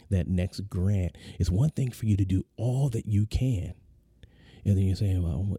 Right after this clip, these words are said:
I, I need God to open the door." I get it. But when you haven't done anything for yourself, you ain't even tried, but then you're gonna sit there and say, "I'm waiting on God." You need to be courageous enough to understand that you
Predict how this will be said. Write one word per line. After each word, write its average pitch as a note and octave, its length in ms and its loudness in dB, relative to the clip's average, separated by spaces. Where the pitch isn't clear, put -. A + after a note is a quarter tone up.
I, - 260 -4
I G2 40 4
need F#2 220 0
God F#2+ 240 2
to C#2 80 -4
open E2+ 220 -2
the E2+ 40 -4
door." E2+ 300 0
I A#2+ 100 0
get A#2 220 2
it. E2+ 160 -6
But G2+ 200 4
when G#2 220 2
you B2+ 140 4
haven't G#2+ 360 -2
done A2 300 0
anything F2+ 520 0
for D#2+ 120 -4
yourself, D#2 500 -6
you A#2 120 4
ain't C#3 140 0
even F2+ 140 -4
tried, B2 720 -6
but - 120 -8
then G2 180 0
you're F#2+ 140 0
gonna F#2 100 0
sit - 220 -4
there F2 180 -2
and F2 140 -4
say, - 280 -6
"I'm - 160 -4
waiting F2+ 240 -6
on F2 140 -6
God." F2 260 -4
You A2 240 2
need D3 160 -2
to - 80 -8
be G2+ 160 0
courageous G2 560 -2
enough E2+ 360 -4
to - 180 -8
understand E2+ 760 -2
that D#2 260 -6
you A2+ 460 0